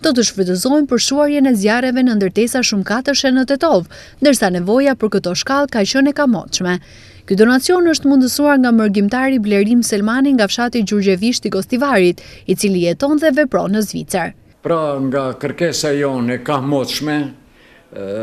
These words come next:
Speaker 2: duke menduar në të mirë të qytetarëve të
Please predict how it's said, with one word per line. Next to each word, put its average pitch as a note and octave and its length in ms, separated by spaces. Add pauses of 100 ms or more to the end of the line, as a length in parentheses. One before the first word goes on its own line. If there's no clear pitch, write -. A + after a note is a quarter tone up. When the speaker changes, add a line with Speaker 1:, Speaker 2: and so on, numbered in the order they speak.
(140)
Speaker 2:
duke C#3 320
menduar C3+ 640 (100)
në B2+ 240
të C#3 80
mirë C#3+ 320
të C3 200 (160)
qytetarëve B2 600
të A#2+ 160